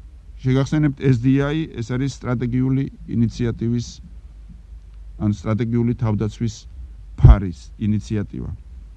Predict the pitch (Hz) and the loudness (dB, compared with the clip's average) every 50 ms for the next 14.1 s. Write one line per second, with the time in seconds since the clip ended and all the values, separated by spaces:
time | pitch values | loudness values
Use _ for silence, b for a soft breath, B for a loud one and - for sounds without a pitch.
0 | - - b b b b b b b b b b b b b b b - - - | -16 -14 b b b b b b b b b b b b b b b -16 -16 -16
1 | - - - - - - _ - - - - - - - - - - - - - | -18 -18 -20 -20 -20 -20 _ -20 -20 -20 -20 -18 -18 -18 -18 -20 -20 -20 -20 -18
2 | - - - - 175 170 196 190 190 196 196 196 175 - - - 185 185 185 190 | -16 -10 -2 -2 -2 0 0 0 2 2 2 0 -2 -4 -6 -4 -2 -2 0 0
3 | 185 180 165 165 190 208 202 196 160 - - 135 123 113 107 104 110 120 - - | 0 0 2 2 4 4 6 4 4 2 0 -6 -6 -4 -4 -6 -8 -8 -10 -18
4 | - - - - 120 120 127 123 113 104 117 113 110 - - 127 113 - 120 117 | -20 -18 -8 -4 -2 0 0 0 0 -2 -4 -6 -6 -8 -6 -6 -4 -2 0 0
5 | 110 104 98 95 90 101 - - - - - - - - - - - - - - | 0 0 0 -2 -2 -4 -6 -8 -10 -12 -16 -18 -20 -20 -20 -20 -20 -6 -2 0
6 | 139 147 151 - - - - 185 175 - - 180 151 - - 170 160 156 139 131 | 2 2 0 -2 -6 -6 -6 -6 -4 0 0 0 0 0 -2 -2 0 0 2 0
7 | 113 110 98 92 107 - - - - - 139 147 143 - 165 151 143 143 131 110 | 0 0 -2 -6 -6 -8 -12 -10 4 6 6 6 6 2 -2 0 2 2 4 4
8 | 131 139 127 135 139 135 135 127 117 117 - - 170 185 190 139 123 113 - - | 4 2 2 2 2 2 2 0 -2 -4 -4 -2 0 0 2 0 0 -2 -4 -8
9 | - - - - - - - - - - - 180 196 - 202 185 - - 170 185 | -16 -14 -16 -16 -16 -16 -20 -20 -10 2 4 4 4 6 2 2 2 -2 -6 -4
10 | 175 175 151 127 113 139 147 147 143 160 165 160 143 165 175 - - 143 139 143 | -2 -2 -4 0 2 2 2 4 4 4 4 4 2 0 -2 -2 -2 -2 -2 0
11 | 147 143 123 143 139 131 - - 151 151 - - 156 151 170 - - 185 180 180 | 0 0 0 -2 -2 -4 -4 -6 -6 -6 -6 -6 -6 -6 -6 -6 -4 -2 -2 -2
12 | - - - - 135 135 - - - 160 170 170 175 175 147 139 143 147 127 - | -4 -6 -4 -2 -2 -2 -2 -2 -4 -2 0 2 2 2 2 2 0 -2 -2 -4
13 | 143 151 151 143 123 127 131 151 160 160 151 - 175 175 175 - - 147 135 147 | -4 -2 0 0 0 0 0 0 0 0 0 0 -2 -2 -2 0 0 2 2 2
14 | 151 | 2